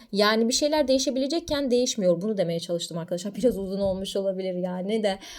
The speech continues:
hani başlamışken de tam anlatayım dedim. Ee, böyle bir şey. Yani ne demek istiyorum? Fırsat dediğimiz şey her zaman öyle al sana, e, işte bir milyon dolar, bu-, bunu yaparsan da şunu kazanırsın,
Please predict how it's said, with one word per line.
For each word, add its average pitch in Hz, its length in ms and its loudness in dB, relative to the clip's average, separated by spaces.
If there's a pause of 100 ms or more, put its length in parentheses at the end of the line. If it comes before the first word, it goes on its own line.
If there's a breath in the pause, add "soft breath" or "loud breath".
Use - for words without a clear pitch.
hani 196 280 4
başlamışken 226 760 2
de 202 100 -2
tam 233 180 -2
anlatayım 185 600 -2
dedim. 185 320 -2 (520 loud breath)
Ee, 175 340 0 (140)
böyle 294 380 4
bir 180 40 0
şey. - 360 -4 (180)
Yani 240 500 2
ne 269 100 10
demek 415 260 4
istiyorum? 240 420 2
Fırsat 302 420 0
dediğimiz 294 460 2
şey 285 160 6
her 254 240 2
zaman 254 360 0
öyle 254 280 8
al 269 220 4
sana, 240 380 0 (340 loud breath)
e, 175 360 8
işte 202 240 -2
bir 233 100 2
milyon 233 340 2
dolar, 214 400 2
bu-, 196 140 -6
bunu 240 160 2
yaparsan 233 640 2
da 226 80 6
şunu 233 460 0 (220 loud breath)
kazanırsın, 226 840 2